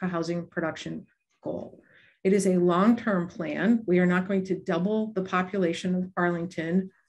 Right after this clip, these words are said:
or the number of units in Arlington tomorrow or in five years or probably in ten years. So I think that the idea that somehow we are suddenly going to have overrun infrastructure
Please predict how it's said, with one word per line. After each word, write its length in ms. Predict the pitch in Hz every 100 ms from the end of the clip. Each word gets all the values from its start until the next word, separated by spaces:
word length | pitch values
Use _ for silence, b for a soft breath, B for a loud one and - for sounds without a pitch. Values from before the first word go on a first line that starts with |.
| -
or 120 | 185 185
the 140 | 185
number 300 | 180 175 175
of 140 | 170
units 380 | 170 285 269 -
in 120 | 185
Arlington 640 | - 165 160 165 - 165 175
tomorrow 540 | - 190 170 185 226
or 180 | 262 180
in 100 | 175
five 340 | 175 - 185 202
years 260 | 220 214 -
or 80 |
probably 520 | 185 190 190 190 190 175
in 120 | 165
ten 320 | - 180 175
years. 360 | - - - - _ _ _ _ _ _ _ _ _ _ -
So 600 | - 196 180 175 175 - -
I 120 | 190
think 420 | 190 247 254 254
that 380 | 180 175 170 -
the 100 | 190
idea 400 | 190 196 220 202
that 200 | 190 190
somehow 540 | - 202 220 208 170
we 200 | 170 180
are 180 | 170 165
suddenly 720 | 170 - 240 233 190 165 160 180
going 340 | 180 180 180
to 100 | 180
have 360 | 180 175 165 -
overrun 500 | 196 202 214 190 190
infrastructure 1040 | 185 196 202 190 - 147 - - 160 220